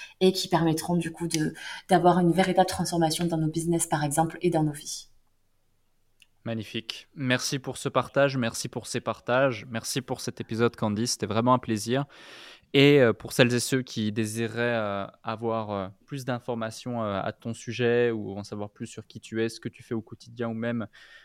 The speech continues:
Speaker 2: euh, découvrir ton livre, il y aura les liens directement, euh, dans les descriptions du podcast sur les différentes plateformes.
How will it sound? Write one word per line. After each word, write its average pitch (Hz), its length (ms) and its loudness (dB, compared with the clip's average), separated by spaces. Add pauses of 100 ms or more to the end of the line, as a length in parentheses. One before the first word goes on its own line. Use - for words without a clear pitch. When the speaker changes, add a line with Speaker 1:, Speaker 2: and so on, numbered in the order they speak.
(160)
Speaker 2:
euh, 110 100 -2
découvrir 123 440 -4
ton 117 140 -6
livre, 123 420 -2
il 107 80 -10
y 107 60 -4
aura 110 180 -2
les 110 120 -2
liens 113 260 -2
directement, 107 760 -2
euh, 95 160 -4 (480)
dans 120 200 2
les 120 120 2
descriptions 117 580 -6
du 110 100 -6
podcast 113 420 -4
sur 117 100 -4
les 101 80 -4
différentes 104 360 -4
plateformes. 120 560 2